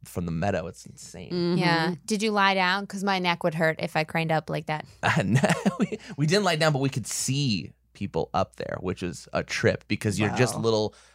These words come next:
Speaker 1: you know, red or white dots, depending what climbing clothes they're wearing. And it's just
Speaker 3: That's insane. Well, I went to Huntington Gardens last week,
Speaker 2: Mm.
Speaker 3: which is a beautiful botanical garden in, uh, Pasadena, California.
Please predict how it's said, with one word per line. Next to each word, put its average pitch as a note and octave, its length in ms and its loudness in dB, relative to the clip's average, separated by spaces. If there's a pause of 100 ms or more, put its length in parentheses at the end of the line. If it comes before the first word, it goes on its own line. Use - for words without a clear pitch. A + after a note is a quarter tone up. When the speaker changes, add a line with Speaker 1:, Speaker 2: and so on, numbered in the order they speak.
Speaker 1:
you A2+ 120 -4
know, F2+ 240 -2
red G2+ 320 2
or F#2+ 140 2
white F#2+ 360 2
dots, G2 260 4
depending G2 320 4
what F#2 220 0
climbing F#2+ 420 0
clothes E2+ 260 -4
they're D#2 140 -4
wearing. G#1 400 -8
And D#2+ 120 -8
it's - 180 -10
just - 400 -14 (1200)
Speaker 3:
That's F3+ 240 -8
insane. E3 480 -4 (920)
Well, A3+ 360 0 (400)
I G3 100 2
went G#3+ 120 2
to A#3 60 0
Huntington G3+ 720 -2 (180)
Gardens F3+ 760 0 (120)
last E3+ 300 0
week, F#3+ 120 0
Speaker 2:
Mm. E3 60 -6
Speaker 3:
which A#3+ 140 0
is F#3 100 2
a G3 60 4
beautiful G3+ 600 0
botanical F#3 500 0
garden F#3+ 460 2 (380)
in, F#3 360 0 (160)
uh, F#3+ 160 4
Pasadena, G3+ 600 2
California. G3+ 760 0